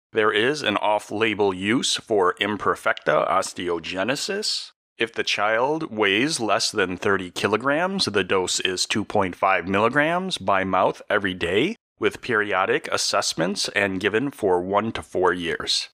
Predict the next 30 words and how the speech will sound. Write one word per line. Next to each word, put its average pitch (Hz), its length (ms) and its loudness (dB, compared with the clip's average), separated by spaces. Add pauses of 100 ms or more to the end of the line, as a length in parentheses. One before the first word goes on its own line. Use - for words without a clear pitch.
(300)
If 101 160 -4
the 104 140 0
patient 110 640 0
is 101 200 2
greater 110 480 2
than 151 220 0
thirty 156 300 2
kilograms, 170 720 0
the - 180 0
dose 196 360 2
is 92 280 0
five 113 380 2
milligrams 120 680 2
by 101 220 0
mouth 98 580 -2
every 95 280 0
day, 101 540 0
with 127 360 0
periodic 92 560 0
assessments, 170 800 -2
and 101 200 0
it's 87 180 -4
given 147 460 -2
for 92 320 0
one 101 300 0
to 104 120 -2
four 95 300 2
years. - 640 -6 (680)
Mechanism 107 640 -4
of 98 100 -4